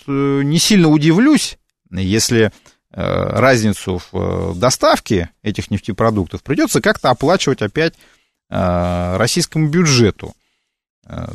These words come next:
то есть порт-то, может, и выиграет, а вот, э, мы с вами не факт. Вот, так что здесь, м, э, с, с Белоруссией меня вот это всё немножко,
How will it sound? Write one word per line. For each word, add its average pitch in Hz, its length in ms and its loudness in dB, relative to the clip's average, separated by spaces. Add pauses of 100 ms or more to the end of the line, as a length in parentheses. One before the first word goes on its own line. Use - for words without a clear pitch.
то 101 80 -4
есть - 140 -4
порт-то, 170 380 2
может, 160 300 0
и 160 40 4
выиграет, 156 600 2 (500)
а 98 220 2
вот, 107 220 2 (240)
э, 101 40 -4
мы 110 480 0
с - 120 -2
вами 95 340 0
не 85 260 -2
факт. - 480 -2 (640)
Вот, - 160 -12
так 131 180 0
что 127 160 0
здесь, 156 420 0
м, 127 240 0
э, 107 680 0
с, 92 200 -6
с 98 180 -6
Белоруссией 139 960 2
меня 120 540 -2
вот 131 100 -4
это 127 220 -6
всё - 200 -4
немножко, 131 560 0